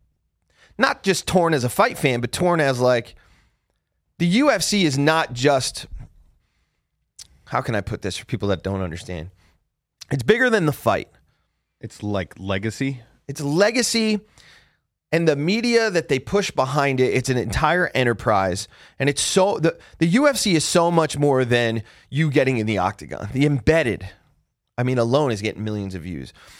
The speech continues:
Speaker 1: The, E-, you know, E S P N, uh, just streaming everything that they have. They're,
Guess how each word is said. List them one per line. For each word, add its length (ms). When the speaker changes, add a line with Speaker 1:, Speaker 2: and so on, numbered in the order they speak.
Speaker 1:
The, 180
E-, 240
you 160
know, 180
E 200
S 180
P 240
N, 300
uh, 300
just 220
streaming 440
everything 360
that 120
they 120
have. 320
They're, 240